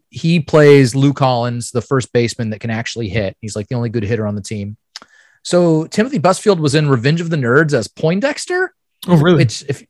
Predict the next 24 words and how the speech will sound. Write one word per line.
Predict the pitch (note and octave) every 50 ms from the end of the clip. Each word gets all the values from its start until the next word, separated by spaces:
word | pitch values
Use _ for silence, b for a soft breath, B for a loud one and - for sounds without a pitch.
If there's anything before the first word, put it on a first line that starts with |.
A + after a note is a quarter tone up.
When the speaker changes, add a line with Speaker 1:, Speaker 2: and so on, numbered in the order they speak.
| _ _ _
Speaker 1:
if | - C3+ C3
you | E3
remember | E3+ D#3+ E3+ F3+ F#3+
that, | F#3+ F#3+ F#3+ G#3+
he | C#3+ D3+ F3
was | F#3+ G3 E3 D#3
the | D#3+ D3+
guy | C3+ C#3 C#3 D3
that | D3+ E3+ E3 -
played | - C#3+ C#3+ D3+ D3 C#3+ B2+
the, | C#3 C3+ B2+ B2+ B2
uh, | A#2+ A#2 A2 G#2+ G2 F#2+ F#2+ F#2
the | F#2+ A2
violin. | G#2+ G2+ A2 G#2+ A2+ C3 C3 A#2 A2 A#2 C3+ F3 A3 B3 _ _ _ _ _ _ - - _ _ _ _ _ -
Um, | - C3 C3 C3+ C3+ C#3+ -
he | C#3 D3+ E3
was | D#3 D3
also | D3+ D3 C3+ - D#3 C3+
in | A#2+ A2+
Quiz | A2+ - - F#3 F#3+ G3+
Show, | E3 - - G#3+ G3+ F#3+ G3+ G#3 G3+
which | G3+ F#3+ D#3 - -
is | C3+ -
a | C3+ C3